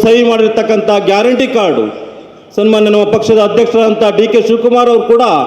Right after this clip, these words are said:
ಸಹಿ ಮಾಡಿರ್ತಕ್ಕಂಥ ಗ್ಯಾರಂಟಿ ಕಾರ್ಡ್ನ ಪ್ರತಿ ಮನೆಗೂ ಕೂಡ ತಲುಪಿಸಿ ನಮ್ಮ ಪಕ್ಷ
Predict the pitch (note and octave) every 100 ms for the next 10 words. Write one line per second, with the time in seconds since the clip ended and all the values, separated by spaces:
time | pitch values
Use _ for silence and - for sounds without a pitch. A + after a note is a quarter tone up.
0 | - - - - A3 A#3+ B3+ B3 A#3 A#3
1 | A#3 G#3 G#3 G3+ G3 A3 B3 B3 A3 G#3
2 | G#3 A3+ D#3+ C#3 - - - - - G#3+
3 | G#3+ C4+ C#4 C#4 B3 G#3+ A#3+ C4 C4 B3
4 | A#3 - A3 B3 - C#4+ G3+ C#3 - -
5 | - - F3+ A#3 B3+ A#3+ A3+